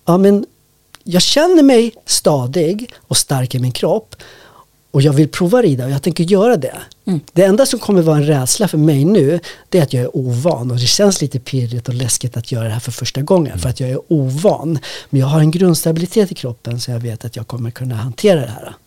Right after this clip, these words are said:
Speaker 2: Mm. Just det. Bygga
Speaker 1: Att
Speaker 2: någon slags, eh, kroppsligt självförtroende, låter
Speaker 1: Ja,
Speaker 2: det
Speaker 1: men
Speaker 2: som.
Speaker 1: precis. Exakt. Och då blir det, och jag har jobbat mycket så med min egen kropp också, att jag har liksom en stadighet, en grund där jag känner att, ja, men jag har en bas att stå på.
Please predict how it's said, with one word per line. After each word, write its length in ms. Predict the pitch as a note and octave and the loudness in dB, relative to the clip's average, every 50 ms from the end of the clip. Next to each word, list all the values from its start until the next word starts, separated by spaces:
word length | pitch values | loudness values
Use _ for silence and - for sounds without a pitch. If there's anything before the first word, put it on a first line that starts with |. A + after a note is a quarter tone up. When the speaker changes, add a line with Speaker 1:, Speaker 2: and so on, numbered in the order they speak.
| _ - | _ -6
Speaker 2:
Mm. 160 | F#3+ F3+ D3 - _ _ - - _ _ - | -6 -4 -6 -6 _ _ -20 -20 _ _ -8
Just 180 | G3+ G#3 - - | -6 -6 -6 -6
det. 140 | - - - _ _ _ _ _ _ _ - _ - | -8 -14 -14 _ _ _ _ _ _ _ -20 _ -10
Bygga 340 | F3 E3 - G3 E3+ F3+ F3+ | -4 0 0 0 2 0 0
Speaker 1:
Att 40 | F3+ | 0
Speaker 2:
någon 100 | F3 - | 0 0
slags, 380 | - E3+ D#3+ - - - - | -2 -4 -6 -6 -8 -6 -6
eh, 60 | E3 | -6
kroppsligt 560 | - - G#3+ G#3 - - - - F3 D#3+ - - | -6 -2 -4 -4 -2 -4 -4 -4 -4 -4 -4 -4
självförtroende, 680 | - G3+ F3 D3+ E3 D#3 - - E3 F3 F#3 G#3+ F4+ | -6 -6 -4 -4 -6 -8 -6 -4 -4 -4 -2 -2 -2
låter 180 | D#4+ A#3 G3 F3+ | -2 0 2 2
Speaker 1:
Ja, 60 | G3 | 2
Speaker 2:
det 60 | A3+ | 2
Speaker 1:
men 80 | B3 A#3 | 2 0
Speaker 2:
som. 40 | - | 0
Speaker 1:
precis. 400 | F3+ D#3+ - - D3+ A#2+ - - | 0 2 2 2 0 0 0 0
Exakt. 380 | A3 F#3 - - C#3+ C3 - E3 | 0 0 0 0 -2 -2 0 0
Och 60 | D#3+ | 2
då 100 | G#3+ A3+ | 2 2
blir 220 | A3 B3+ C4 C4 | 4 4 4 4
det, 420 | A#3 G3+ D#3 D#3 D3 C3+ B2 - - - E3 - - | 4 2 2 2 0 0 -2 -4 -8 -12 -14 -8 -2
och 180 | - D#3+ E3+ E3 - - - - - | 2 2 2 2 2 -2 -12 -14 -6
jag 120 | - C#3+ D#3 | -2 2 4
har 40 | |
jobbat 280 | A3+ B3 G3 D#3+ D3+ C3+ | 4 4 4 4 4 4
mycket 240 | D3+ B2+ - - A#2 | 4 2 2 0 -2
så 100 | - C3+ | -2 0
med 160 | B2 B2+ B2+ | 0 0 2
min 240 | B2+ B2+ B2+ C3 C3 | 2 2 2 2 2
egen 240 | C3 B2+ C3+ D#3+ F3 | 2 2 2 2 2
kropp 260 | - - B2+ A#2+ E3+ | 2 0 -4 0 0
också, 220 | G3+ - - - A#2+ | 0 0 0 -4 -4
att 100 | A2+ - | -4 -4
jag 80 | B2 | -4
har 260 | A#2+ - - F3+ F3+ | -4 0 2 4 4
liksom 220 | E3 C#3+ - C3 B2+ | 4 2 2 0 0
en 60 | A#2+ | 0
stadighet, 720 | - - - D3 C#3 B2 A#2 A#2 B2+ A2 - - A2 - | -2 -2 -2 -2 -4 -2 -4 -6 -8 -10 -10 -10 -8 -4
en 120 | C3 B2+ B2 | -4 -2 -2
grund 340 | C3+ B2 C3+ A#2+ B2+ C3+ B2+ | 0 -2 -2 -2 -4 -4 -4
där 60 | B2+ | -4
jag 80 | A#2 A#2 | -2 -2
känner 280 | - C3 B2 B2 A#2+ | -4 -4 -4 -8 -10
att, 180 | A#2 - - - - - - - - - | -10 -10 -12 -16 -16 -16 -16 -14 -4 0
ja, 60 | C3 | 2
men 100 | D3 E3 | 4 4
jag 60 | E3+ | 4
har 340 | F#3 G3+ F#3 E3 D3+ C#3 C3+ - | 4 4 4 4 4 2 0 0
en 160 | C3 C3 A#2+ | -2 -2 0
bas 300 | - D#3 D3+ D3 B2+ - | 2 2 2 4 2 0
att 60 | A#2+ | -2
stå 280 | - - - F#3+ F#3 D#3 | -2 0 2 2 2 2
på. 280 | - - - - A2+ | 0 -4 -12 -12 -12